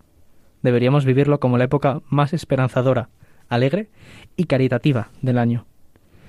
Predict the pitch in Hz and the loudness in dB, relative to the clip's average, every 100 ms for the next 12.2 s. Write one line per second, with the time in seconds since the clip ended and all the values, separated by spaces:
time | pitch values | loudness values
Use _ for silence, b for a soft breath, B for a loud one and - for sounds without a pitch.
0 | b b b b b b b 143 131 135 | b b b b b b b -2 2 2
1 | 151 165 151 165 160 131 143 147 - 123 | 2 0 -2 -2 -2 0 0 -2 -2 -4
2 | 123 _ - 120 135 139 131 127 - 131 | -4 _ -4 0 0 -2 -2 -2 0 0
3 | 123 127 123 - 117 113 127 117 110 - | 0 0 -2 0 0 0 0 -2 -4 -10
4 | - - - _ - 135 123 139 - 151 | -20 -20 -20 _ -4 -2 -2 -2 0 0
5 | 135 - 147 147 127 - - 120 117 123 | -2 -4 -4 -2 -6 -6 -6 -6 -4 -4
6 | - - 110 _ _ _ 123 113 - - | -4 -6 -10 _ _ _ -2 -2 -6 -12
7 | - 117 123 143 135 139 120 123 123 117 | -2 0 2 0 0 2 2 2 0 -4
8 | B B B B - 131 131 147 143 - | B B B B -2 0 2 0 -4 -2
9 | 147 147 127 135 139 147 - - 120 110 | 0 0 0 0 0 -2 -4 -4 -4 -2
10 | 123 123 120 - 120 120 - 123 151 - | 0 0 -2 -8 -6 -6 -4 -2 -2 -2
11 | 110 B B B B 127 - 120 127 156 | -8 B B B B -4 -2 -2 0 -2
12 | 160 | -4